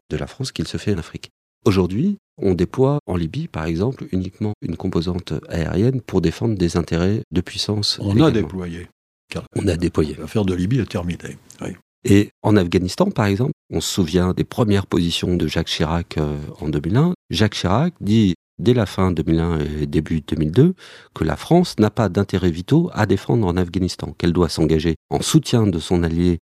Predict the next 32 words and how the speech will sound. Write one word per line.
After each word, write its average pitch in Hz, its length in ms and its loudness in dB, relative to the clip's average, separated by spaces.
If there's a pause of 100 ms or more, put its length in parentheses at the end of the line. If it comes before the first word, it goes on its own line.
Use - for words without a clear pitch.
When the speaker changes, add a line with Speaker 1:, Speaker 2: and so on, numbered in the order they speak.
Speaker 1:
américain 80 640 -2
et - 100 -4
qu'elle 90 180 0
doit 87 140 4
pouvoir 131 280 2
se - 100 -8
désengager 110 760 2
rapidement. 85 460 -2 (100)
Et 92 140 -2
donc, 95 220 2 (240)
il 87 400 2
engage 98 560 4
des 80 120 0
forces - 180 -8
spéciales, 170 500 2
il 90 220 4
engage 98 520 4 (180)
l'armée 76 240 0
de - 100 2
l'air, 147 360 2
l'aviation, 82 540 0 (140)
mais 131 640 4
il 80 180 -2
est 78 80 -6
très - 180 2
réticent 123 360 0
à 147 240 -4
engager 95 400 -2
des 101 80 -8
forces - 240 -10
au 95 40 -4
sol. - 220 -6